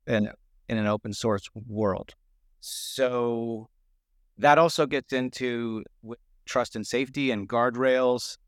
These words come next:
There's a big philosophical area that we're wading into of, like, if this is a tool, where should the onus really lie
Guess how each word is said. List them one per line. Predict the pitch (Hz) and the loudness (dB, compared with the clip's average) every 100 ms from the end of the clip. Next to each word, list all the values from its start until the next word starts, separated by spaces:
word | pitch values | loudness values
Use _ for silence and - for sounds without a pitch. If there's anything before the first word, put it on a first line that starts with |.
| _ _ | _ _
There's | 110 104 | -4 -4
a | |
big | 98 110 - | -6 -8 -4
philosophical | 117 107 - 110 113 127 123 117 113 113 - _ _ _ _ _ | -4 -4 2 2 2 -4 -4 -2 -2 -4 -8 _ _ _ _ _
area | 123 120 127 127 | 0 4 6 4
that | 120 120 | 4 0
we're | 120 | 0
wading | 120 123 123 120 | 2 4 2 0
into | 123 120 - 127 120 | -2 -4 0 0 2
of, | 104 | 0
like, | 110 107 101 - | 2 2 0 -6
if | 123 | -8
this | 127 123 | -6 -6
is | 110 | -8
a | 104 | -12
tool, | - - 160 139 120 | -12 -4 0 0 0
where | 117 131 139 135 | 0 2 4 2
should | - 139 | 2 2
the | 120 - | 2 2
onus | 143 135 113 - 107 | 0 2 -2 -6 -4
really | 120 120 120 117 110 - _ _ _ - | 0 0 0 -4 -8 -12 _ _ _ -6
lie | 110 127 123 104 92 | 4 6 6 4 0